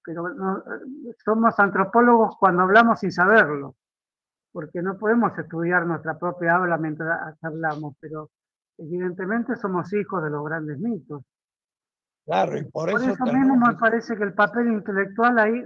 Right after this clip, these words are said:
Speaker 1: vendría una definición del papel intelectual, es, es salvar los grandes mitos, porque es
Speaker 2: Sí.
Speaker 1: salvar la lengua también, ¿no?
Speaker 2: Pero es justamente la vida de los pueblos se expresó en grandes mitos,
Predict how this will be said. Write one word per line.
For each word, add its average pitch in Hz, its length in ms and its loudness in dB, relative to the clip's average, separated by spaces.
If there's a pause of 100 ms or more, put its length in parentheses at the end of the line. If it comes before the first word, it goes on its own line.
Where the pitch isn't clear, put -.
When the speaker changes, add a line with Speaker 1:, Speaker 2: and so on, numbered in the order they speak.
Speaker 1:
vendría 202 540 -2
una 190 280 -2
definición 175 560 -6
del 160 160 -8
papel 170 380 -12
intelectual, 175 420 -8
es, 226 220 -8
es - 120 -20
salvar 220 360 -2
los 202 120 -4
grandes 190 340 -6
mitos, 247 340 -6 (500)
porque 175 240 -10
es 196 60 -6
Speaker 2:
Sí. 214 40 -4
Speaker 1:
salvar 196 280 -2
la 180 100 -2
lengua 180 360 -6
también, 147 460 -14
¿no? 196 100 -20 (1200)
Speaker 2:
Pero 156 180 -2
es 185 160 -4
justamente 220 760 -8
la 151 160 -2
vida 175 540 -6 (480)
de 151 120 -4
los 156 240 -4
pueblos 170 640 -2 (260)
se - 220 -2
expresó 202 640 2
en 180 80 -10
grandes 160 480 -4
mitos, 165 520 -10